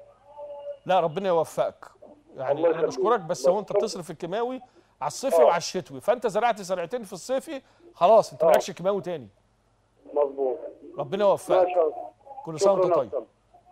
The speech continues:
Speaker 1: انا
Speaker 2: شكرا.
Speaker 1: بشكر كل مزارع بيجتهد وبيزود من انتاجه. يعني حاجه جميله جدا،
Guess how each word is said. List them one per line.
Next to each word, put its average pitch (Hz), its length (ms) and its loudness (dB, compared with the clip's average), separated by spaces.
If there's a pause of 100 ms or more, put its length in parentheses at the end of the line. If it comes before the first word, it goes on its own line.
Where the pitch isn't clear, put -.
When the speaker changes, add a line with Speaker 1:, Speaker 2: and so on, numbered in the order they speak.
Speaker 1:
انا 208 260 2
Speaker 2:
شكرا. 156 180 2
Speaker 1:
بشكر 202 360 0
كل 220 200 -6 (180)
مزارع 175 400 -6
بيجتهد 151 400 -10 (440)
وبيزود 156 480 -4
من 160 120 -14
انتاجه. 120 360 -16 (840)
يعني 139 800 -10
حاجه 196 260 -8
جميله 190 260 -2
جدا، 156 340 -8